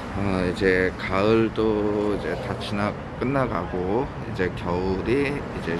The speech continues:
시작이 되었습니다. 네, 이제 올해도 얼마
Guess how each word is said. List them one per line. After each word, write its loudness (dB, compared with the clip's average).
시작이 0
되었습니다. -2
네, -8
이제 2
올해도 2
얼마 0